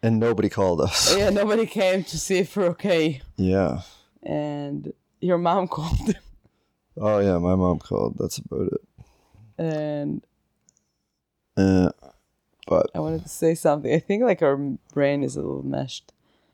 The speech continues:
Speaker 1: We have one brain. Our brain.
Speaker 2: Our brains are
Speaker 1: Yeah.
Speaker 2: a little meshed. Yeah, we have
Speaker 1: Um,
Speaker 2: one right now. Like, um, two things that I wanted to say. First of all, they start.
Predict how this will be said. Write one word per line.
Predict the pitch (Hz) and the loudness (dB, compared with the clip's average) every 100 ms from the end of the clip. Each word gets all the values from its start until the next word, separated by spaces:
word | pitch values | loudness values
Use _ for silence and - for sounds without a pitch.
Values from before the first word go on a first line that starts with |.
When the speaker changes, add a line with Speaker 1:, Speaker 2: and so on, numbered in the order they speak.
| _ 123 | _ -4
Speaker 1:
We | 104 | -2
have | 95 | 0
one | 95 95 | 0 0
brain. | 90 90 95 104 - _ _ _ _ - | 0 0 0 -2 -8 _ _ _ _ -4
Our | 98 101 | -2 -2
brain. | 110 95 | -2 0
Speaker 2:
Our | 170 165 | 0 0
brains | 147 160 156 156 151 131 135 - _ _ _ _ _ _ _ _ _ | -4 -6 -6 -6 -8 -10 -18 -20 _ _ _ _ _ _ _ _ _
are | 147 147 | 0 2
Speaker 1:
Yeah. | |
Speaker 2:
a | 143 | 2
little | 147 147 | 0 -2
meshed. | 135 143 135 127 - _ _ _ _ _ _ _ - | -2 -4 -4 -10 -16 _ _ _ _ _ _ _ -8
Yeah, | 311 202 | -4 -2
we | 202 214 | 0 0
have | 247 190 | -2 -2
Speaker 1:
Um, | |
Speaker 2:
one | 185 170 196 | -2 0 0
right | 220 254 247 | 0 -2 0
now. | 226 214 214 | -2 -2 -2
Like, | 180 180 - - - _ _ _ _ _ _ - - - - - - - | -2 -4 -10 -12 -14 _ _ _ _ _ _ -20 -20 -20 -20 -20 -20 -8
um, | - 180 175 180 180 - - 180 - | 0 2 4 2 0 -6 -8 -10 -2
two | 254 | 0
things | 254 214 185 | 2 2 2
that | 175 | 2
I | |
wanted | 170 160 | 2 2
to | 160 | 0
say. | 180 160 | 0 0
First | 180 196 185 | 0 -2 -2
of | 185 | 0
all, | 165 160 - _ _ _ _ _ _ - _ - | 2 2 -2 _ _ _ _ _ _ -20 _ -10
they | 160 151 165 165 160 160 160 | -8 -2 0 2 2 0 -2
start. | - - 165 - | -6 0 0 0